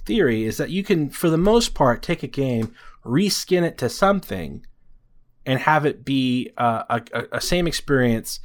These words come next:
and maybe not a same experience to you. It may mean more to you if you decided to reskin it.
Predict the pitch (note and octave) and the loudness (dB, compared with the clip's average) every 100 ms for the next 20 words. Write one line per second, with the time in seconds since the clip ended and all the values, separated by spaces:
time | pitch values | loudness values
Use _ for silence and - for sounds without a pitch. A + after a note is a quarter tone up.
0 | - - - B2+ C#3 F#3+ B3 A3+ F#3 F#3 | -16 -20 -2 2 2 2 2 2 2 0
1 | F3+ - F3 E3 - - D3+ C#3 - C#3 | -2 -2 0 0 -2 -2 0 0 0 0
2 | D#3 C#3+ A#2+ D3+ A3 C#3 A2+ E3+ G#3 E3 | 2 4 2 2 2 2 4 4 4 4
3 | A#2 G#2+ - G#2+ G#2 G2+ G2+ G2 C#3+ - | 2 0 -6 -10 -8 -6 -6 -2 -2 -2
4 | C3 A2+ - B2 A2+ G2 G2 G2+ - C3 | -2 -2 0 0 0 -2 -6 -6 -4 -2
5 | A2 - | -2 -6